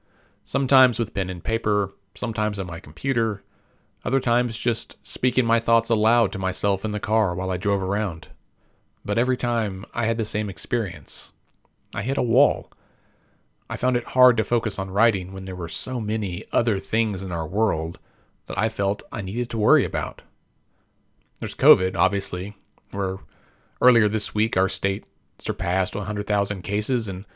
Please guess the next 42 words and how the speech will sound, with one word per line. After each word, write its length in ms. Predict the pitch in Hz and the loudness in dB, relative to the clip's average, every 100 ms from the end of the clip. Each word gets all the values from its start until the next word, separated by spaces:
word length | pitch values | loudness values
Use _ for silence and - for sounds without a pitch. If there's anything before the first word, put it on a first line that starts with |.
| _ | _
saw 160 | - 120 | -4 0
record-breaking 880 | 101 104 104 110 104 104 101 104 95 | 2 2 2 -2 0 0 0 -2 -2
numbers 400 | 92 95 101 95 | -4 -2 -2 -4
of 140 | 101 | -8
people 300 | - 107 101 | -6 -2 -2
hospitalized 1000 | 87 110 - 117 107 110 107 107 110 - - _ _ | -2 -4 0 0 2 2 2 2 -2 -8 -16 _ _
and 100 | 95 | -6
in 100 | 104 | -4
the 100 | 101 - | -4 -2
I 100 | 107 | -2
C 180 | - 101 | -2 -2
U 280 | 95 104 | 0 0
due 160 | 104 101 | 0 -2
to 120 | 101 | -2
the 100 | 98 | -4
disease. 680 | 92 90 95 98 110 - - _ _ _ _ _ _ _ _ _ _ _ _ | -6 -6 -4 -4 -4 -10 -18 _ _ _ _ _ _ _ _ _ _ _ _
When 160 | 117 | 0
we 120 | 113 | 2
crossed 360 | 110 127 123 - | 4 6 6 6
over 300 | 117 101 95 | 4 4 -2
the 160 | 95 95 | -2 -4
one 160 | 101 | -2
hundred 200 | 104 101 | -2 0
thousand 400 | 98 98 98 101 | 2 2 2 -4
case 320 | - 107 107 | -4 -2 -2
mark 280 | 95 95 90 | -2 -4 -2
on 120 | 95 | -6
Monday, 580 | 85 104 120 87 87 104 - | -2 -2 0 -2 -4 -8 -12
I 80 | 117 | -8
did 160 | 147 143 | -6 -4
some 180 | 120 | -6
quick 260 | 107 - 123 | -2 0 0
arithmetic 640 | 92 110 - - 95 98 - | 0 -2 -4 -6 -4 -4 -6
and 200 | 87 - - _ - | -12 -14 -20 _ -8
I 80 | 101 | 0
posted 380 | - 117 - | 2 2 -2
the 40 | 107 | -4
result 360 | 98 104 101 | -2 0 0
on 120 | 90 85 | 0 -4
Twitter, 380 | - 156 87 - - | 0 0 0 -6 -12
stating 520 | - - 143 127 120 | -4 2 2 2 -2
simply, 580 | 110 165 131 120 110 101 | -2 -4 0 0 0 -4